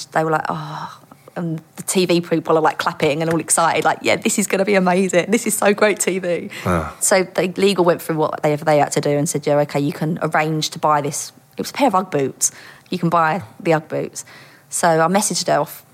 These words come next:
Speaker 1: my, one of my accounts. I said, "Oh, amazing, can I have these boots? I'll come and get them tomorrow." And she was like, "Yeah, sure." She marked them as sold. I said, "Can I have your address? I'll be there tomorrow." And when she sent us <laughs> the address, I was about seven hours away. So they were like, "You need to get a flight there now, get there,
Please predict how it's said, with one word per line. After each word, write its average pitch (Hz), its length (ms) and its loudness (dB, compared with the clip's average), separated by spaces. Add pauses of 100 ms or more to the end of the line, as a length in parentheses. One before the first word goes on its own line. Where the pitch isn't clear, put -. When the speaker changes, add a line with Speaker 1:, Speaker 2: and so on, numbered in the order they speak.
(100)
Speaker 1:
my, 151 220 0 (180)
one 151 140 0
of 151 60 -2
my 143 100 0
accounts. 143 420 0
I - 20 -4
said, 175 220 -8
"Oh, 214 160 0
amazing, 214 360 2
can 202 120 -4
I 202 60 2
have 196 120 -2
these 190 140 -4
boots? 170 340 -4
I'll 185 100 -2
come 190 160 -4
and 180 60 0
get 180 100 -4
them 175 80 -4
tomorrow." 180 400 2
And 170 120 -8
she - 100 -4
was 185 60 -2
like, 180 120 0
"Yeah, 285 100 4
sure." 190 380 2 (280)
She - 160 -2
marked 170 200 2
them 170 100 -2
as 160 80 0
sold. 160 320 2 (300)
I 208 40 0
said, 220 140 -2
"Can 240 120 4
I 226 40 4
have 220 100 -2
your 214 100 6
address? 208 280 0
I'll 175 60 2
be 175 120 0
there 170 100 4
tomorrow." 175 380 2
And 143 80 0
when 180 100 -2
she 214 120 -4
sent 208 200 2
us 180 140 -2
<laughs> - 80 -4
the 190 80 0
address, - 500 -2
I 180 100 2
was 185 100 0
about 165 360 0
seven 160 260 2
hours 156 260 2
away. 147 340 0 (640)
So 180 220 2
they 170 160 2
were 165 60 4
like, 156 220 0
"You 208 80 2
need 185 140 2
to - 60 -4
get - 100 0
a - 20 -8
flight 180 280 0
there 175 120 2
now, 170 480 4
get 175 220 0
there, 165 260 4